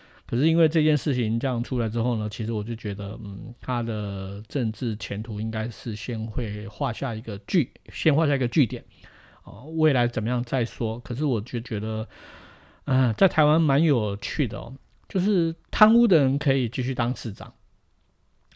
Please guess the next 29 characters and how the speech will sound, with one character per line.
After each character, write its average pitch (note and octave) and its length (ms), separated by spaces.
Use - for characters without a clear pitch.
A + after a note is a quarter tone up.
不 C3+ 80
用 C3 320
下 B2 200
台， - 200
哦， G#2+ 220
可 C3 100
是 G3 160
有 D#3+ 180
绯 G#2+ 320
闻， G#2 300
哦， A2 160
或 C3 320
有 G#2 340
这 C3+ 160
些， B2 560
呃， F3 100
丑 A2+ 240
闻 G#2+ 260
的 A2+ 140
人 A#2 200
却， A2 360
却 C#3+ 240
必 B2+ 260
须 A#2 460
要 A#2 540
辞 - 220
职 A#2 380
下 - 240
台。 - 180